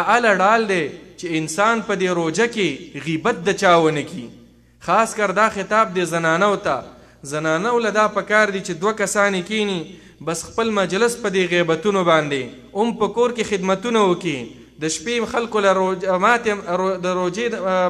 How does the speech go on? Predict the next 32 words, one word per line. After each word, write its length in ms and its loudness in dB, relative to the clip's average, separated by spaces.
پشمنۍ 400 -2
هم 80 -2
تیار 340 4
کي، 120 -6
تکلیف 460 0
هم 200 2
وکي، 260 -4
او 120 0
بیا 260 0
هم 100 -2
بس 200 -2
اجر 280 0
ورته 260 0
نه 100 0
میلاویږي. 680 2
دا 100 2
ولې؟ 240 2
غیبت 380 -2
باندې 280 0
م 60 0
روژه 280 2
خرابیږي، 800 2
د 40 -8
روژې 260 -2
اجر 200 2
په 140 -2
دې 200 0
باندې 240 0
خرابیږي، 580 2
زما 220 0
عزتمندو 580 0
وروڼو. 280 0